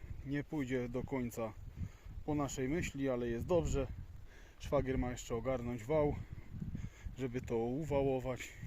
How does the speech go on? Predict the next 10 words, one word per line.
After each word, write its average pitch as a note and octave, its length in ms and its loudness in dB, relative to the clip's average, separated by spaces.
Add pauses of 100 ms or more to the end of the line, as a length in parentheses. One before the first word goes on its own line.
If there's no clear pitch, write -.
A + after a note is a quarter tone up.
(120)
i D#3 80 0
będzie B2+ 480 0 (840)
całkiem, A2 460 -2 (320)
że G#2+ 160 -6
tak A2 200 -10
powiem, G#2+ 360 -4 (600)
malinowo. B2 580 0 (180)
Słupeczki C#3 560 0
mamy A#2+ 320 2 (920)
powkopywane, C3 800 2